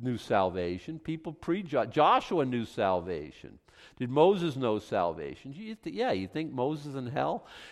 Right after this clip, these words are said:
That would have been a cute trick, and he appeared on, uh, the Mount of Transfiguration with Elijah. There's people prior to this time. You think, you think Abraham's in hell? That's really bad theology, you know what I mean? So,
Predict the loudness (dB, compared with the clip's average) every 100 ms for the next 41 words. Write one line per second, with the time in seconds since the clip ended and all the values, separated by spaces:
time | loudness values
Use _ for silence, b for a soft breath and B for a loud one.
0 | B 6 6 4 0 0 -2 -6 -6 -2
1 | 0 0 -2 0 2 2 2 2 4 4
2 | 4 4 -2 B B B _ 4 6 6
3 | 4 2 0 0 -8 4 6 6 0 2
4 | 2 2 -2 -4 0 2 6 6 4 -4
5 | -4 -2 2 4 4 4 0 -2 -2 -6
6 | -10 -8 -6 -2 -2 -2 B B -8 0
7 | 2 2 2 2 2 -2 -4 -2 2 4
8 | 2 -2 -6 b b -4 -4 -4 -12 -20
9 | -20 -20 -20 -20 _ _ _ -14 -10 -4
10 | -4 -2 -4 -4 -6 -8 -6 -4 -4 -2
11 | -2 -4 -14 -18 _ _ -6 4 6 4
12 | 4 4 4 2 2 4 4 2 -2 -4
13 | -6 -4 0 4 4 2 0 0 -2 2
14 | 2